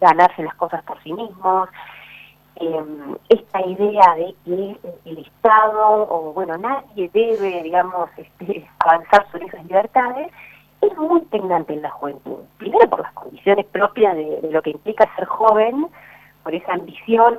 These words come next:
por esa omnipotencia que tiene la juventud, que, que es un material muy espectacular también, ¿no? Para, para hacer cosas y para, para avanzar en la vida,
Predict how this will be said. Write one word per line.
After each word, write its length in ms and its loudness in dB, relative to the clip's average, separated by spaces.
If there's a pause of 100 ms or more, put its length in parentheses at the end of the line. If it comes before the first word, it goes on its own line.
por 120 -2
esa 220 2
omnipotencia 760 0
que 120 -10
tiene 180 -4
la 80 -8
juventud, 720 -2 (720)
que, 160 -8 (380)
que 100 -10
es 100 -14
un 160 -4
material 680 2 (320)
muy 220 -2
espectacular 720 4
también, 400 -2
¿no? 160 0
Para, 320 0
para 160 -8
hacer 320 -16
cosas 480 4
y 80 -18
para, 180 0 (640)
para 160 -8
avanzar 400 0
en 120 -4
la 60 0
vida, 440 0